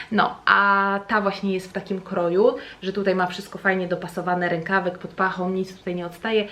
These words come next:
a tutaj jest luźna. Ja spinam ją jeszcze sobie fajnie paseczkiem i tutaj bluzuję. E, ona też, to co ja lubię w ogóle naprawdę w sukienkach, że boki są krótsze, a dół i przód, przód i tył, e, są dłuższe.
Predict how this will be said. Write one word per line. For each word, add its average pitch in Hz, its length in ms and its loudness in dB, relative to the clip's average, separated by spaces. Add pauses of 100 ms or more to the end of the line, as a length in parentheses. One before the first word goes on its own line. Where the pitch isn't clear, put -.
(260)
a 285 80 2
tutaj 226 260 0
jest 175 200 0
luźna. 202 360 2 (260)
Ja 233 360 4
spinam 220 460 0
ją 175 140 -2
jeszcze 175 220 -2
sobie 185 180 -2
fajnie 226 320 0
paseczkiem 196 580 -2 (360)
i 214 60 -6
tutaj 208 240 2
bluzuję. 180 480 -2 (560)
E, 185 320 4
ona 233 240 4
też, 214 280 -2
to 214 200 0
co 220 140 -4
ja 247 200 4
lubię 214 220 6
w 202 80 0
ogóle 202 220 4
naprawdę 208 420 0
w - 40 -6
sukienkach, 196 440 -2
że 202 180 -2
boki 269 520 0
są 247 200 -2
krótsze, 226 420 -4 (100)
a 196 300 6
dół 254 300 -2
i 247 80 -4
przód, - 360 -2 (540)
przód - 360 -2
i 208 60 -4
tył, 285 380 4 (520)
e, 180 140 2
są 240 200 6
dłuższe. 233 500 2